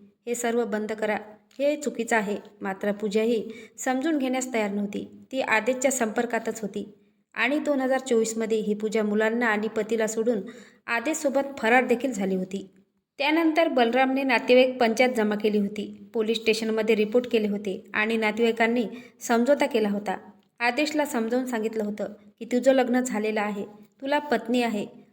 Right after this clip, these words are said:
पूजालाही समजावून सांगितलं होतं की तू जे हे करत आहे हे चुकीचं आहे, तुझ्या मुलांना सांभाळ, आपल्या पतीसोबत राहा. अशा प्रकारे पूजा आपल्या घरी येऊन राहू लागली होती. मात्र आजपासून आठ महिन्यापूर्वी पुन्हा एकदा पूजा आणि आदेश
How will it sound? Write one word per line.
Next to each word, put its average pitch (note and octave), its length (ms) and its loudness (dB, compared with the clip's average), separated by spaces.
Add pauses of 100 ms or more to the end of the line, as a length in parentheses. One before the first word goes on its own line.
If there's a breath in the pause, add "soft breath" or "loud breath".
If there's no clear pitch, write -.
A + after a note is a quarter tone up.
(140 loud breath)
पूजालाही C#4 520 2
समजावून A3 420 -4
सांगितलं G#3 380 -4
होतं G3 280 -6 (360 soft breath)
की C#4 140 -12
तू C#4+ 100 -2
जे C4+ 140 0
हे B3 140 4
करत A#3 320 0
आहे A3+ 160 0
हे A3+ 120 2
चुकीचं A3+ 420 -4
आहे, G#3 220 -2 (380 soft breath)
तुझ्या C#4 220 0
मुलांना B3 400 2
सांभाळ, A3 380 -4 (640)
आपल्या C#4 340 6
पतीसोबत A#3+ 640 4
राहा. A3+ 260 2 (120)
अशा G#3 260 0
प्रकारे A3 460 0 (240)
पूजा C#4+ 260 4
आपल्या C#4 240 4
घरी B3 200 2
येऊन B3 260 4
राहू G#3 240 0
लागली A3+ 280 0
होती. G#3 380 -8 (440)
मात्र C4+ 300 2
आजपासून C#4+ 600 8
आठ A#3+ 340 4
महिन्यापूर्वी A3+ 540 2
पुन्हा C#4+ 500 2
एकदा C4 280 4
पूजा B3+ 340 2
आणि A#3+ 240 6
आदेश A3+ 360 2